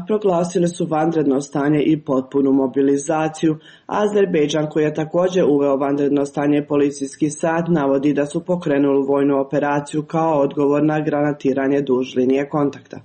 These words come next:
Također su saopštili da su njihove snage zauzele kontrolu nad sedam sela.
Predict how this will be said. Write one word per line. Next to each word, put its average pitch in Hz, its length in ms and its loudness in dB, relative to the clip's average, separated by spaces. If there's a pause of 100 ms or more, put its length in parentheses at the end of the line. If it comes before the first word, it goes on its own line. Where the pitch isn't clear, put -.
(140)
Također 202 440 0
su 185 140 -4 (100)
saopštili 208 520 0
da 196 160 0
su 208 180 -2
njihove 190 460 2
snage 170 420 0
zauzele 165 600 0
kontrolu 160 560 2
nad 147 260 0
sedam 143 360 0
sela. 123 520 -2